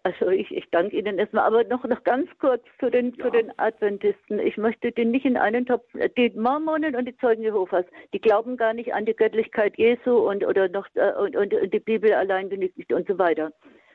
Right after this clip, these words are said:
Speaker 1: Äh, die Siebenten-Tags-Adventisten haben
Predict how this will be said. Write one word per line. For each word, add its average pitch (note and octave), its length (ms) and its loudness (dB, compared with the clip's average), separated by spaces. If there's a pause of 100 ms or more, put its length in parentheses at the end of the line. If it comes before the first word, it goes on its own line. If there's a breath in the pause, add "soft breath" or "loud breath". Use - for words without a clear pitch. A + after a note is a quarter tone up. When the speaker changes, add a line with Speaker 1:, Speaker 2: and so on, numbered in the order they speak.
(260 soft breath)
Speaker 1:
Äh, G#3 260 2
die A3 180 -4
Siebenten-Tags-Adventisten A#3 1500 -2
haben G3+ 340 0